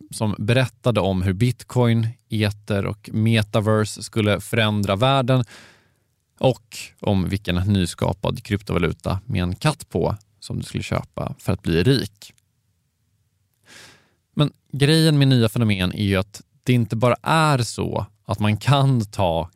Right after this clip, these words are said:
gamla förstoringsglas och applicera på dem och få en perfekt förståelse. Chattforum är inte bara som bytorg,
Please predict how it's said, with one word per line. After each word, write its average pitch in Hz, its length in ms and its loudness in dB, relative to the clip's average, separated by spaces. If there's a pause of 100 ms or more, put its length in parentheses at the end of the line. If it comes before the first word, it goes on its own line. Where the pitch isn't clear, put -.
gamla 92 380 0
förstoringsglas 92 880 -4
och - 140 -2
applicera 92 460 -2
på - 240 -4
dem - 260 -4 (380)
och 104 120 0
få 80 460 -2
en 90 160 -4
perfekt 87 440 -4
förståelse. - 680 -6 (1120)
Chattforum 117 520 0 (100)
är 135 360 2
inte 110 260 -4
bara 107 380 2
som 117 160 -2
bytorg, - 420 -2